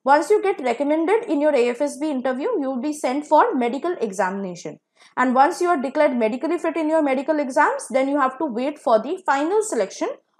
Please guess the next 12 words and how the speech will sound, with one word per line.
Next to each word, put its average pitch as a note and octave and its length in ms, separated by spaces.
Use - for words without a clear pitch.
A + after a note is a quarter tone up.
on C4+ 160
the E4 80
basis C4+ 400
of A#3 160
the F4+ 180
final C#4 400
merit A3 320
list C4+ 240
which A#3 180
will G3+ 140
be F4 180
published. - 440